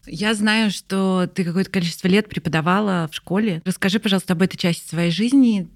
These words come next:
почему ты туда решила пойти? Это тоже был такой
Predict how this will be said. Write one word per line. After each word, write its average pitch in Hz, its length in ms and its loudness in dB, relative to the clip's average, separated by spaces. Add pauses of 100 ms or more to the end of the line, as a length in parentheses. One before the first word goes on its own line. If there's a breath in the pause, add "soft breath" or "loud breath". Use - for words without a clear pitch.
почему 185 480 2
ты 202 140 0
туда 180 220 0
решила 175 320 -2
пойти? 156 300 -6
Это 151 160 -4
тоже 185 240 -2
был 175 160 -2
такой 160 420 -6